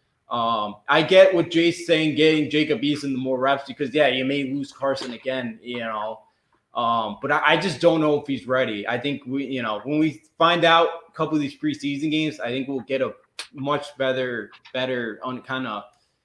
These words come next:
picture of where Jacob Eason stands. But if the Colts wanna make the playoffs, and especially with that first five games, like, it's, you know,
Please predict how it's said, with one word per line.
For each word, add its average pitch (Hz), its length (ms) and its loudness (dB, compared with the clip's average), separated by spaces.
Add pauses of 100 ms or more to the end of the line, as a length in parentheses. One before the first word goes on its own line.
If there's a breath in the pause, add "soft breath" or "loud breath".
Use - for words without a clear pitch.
(120)
picture 180 460 2
of 135 80 -2
where 156 180 2
Jacob 147 360 -2
Eason 135 300 -6
stands. 151 680 -6 (320)
But 170 100 4
if 165 80 2
the 170 120 0
Colts 190 360 0
wanna 147 320 2
make 147 240 0
the 123 80 -6
playoffs, 135 400 2
and 135 140 -4
especially 175 480 2
with 165 100 -2
that 131 300 0
first 143 260 -2
five 131 240 2
games, 127 340 -6
like, 113 280 -6
it's, - 480 -12 (560)
you 147 160 0
know, 131 380 2